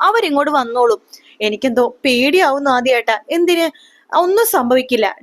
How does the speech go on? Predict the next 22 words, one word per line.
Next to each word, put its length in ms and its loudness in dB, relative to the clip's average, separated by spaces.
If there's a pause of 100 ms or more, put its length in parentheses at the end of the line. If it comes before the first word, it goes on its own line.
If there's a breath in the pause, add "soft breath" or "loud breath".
ഡാഡിക്കൊന്നും 500 -2
സംഭവിക്കില്ലെന്നേ. 720 -2
നീ 160 -4
വെറുതെ 240 0
ടെൻഷൻ 380 -4
ഒന്നും 180 -4
ആവണ്ട, 240 -4
പേടിക്കേണ്ട 540 -6
ഒരു 260 2
കാര്യമില്ല. 540 -2 (400 loud breath)
ഡാഡി 300 -2
കുറച്ച് 380 -4
കഴിയുമ്പോഴേക്കും 420 0
വരും. 260 -2
ഞാനൊന്ന് 320 -2
ഡാഡിനെ 300 -2
വിളിച്ചു 240 -6
നോക്കാം" 300 -2 (100)
എന്ന് 200 -8 (120)
ആദി 300 0
പറയാണ്. 400 -2 (400 soft breath)
ശേഷം 440 -2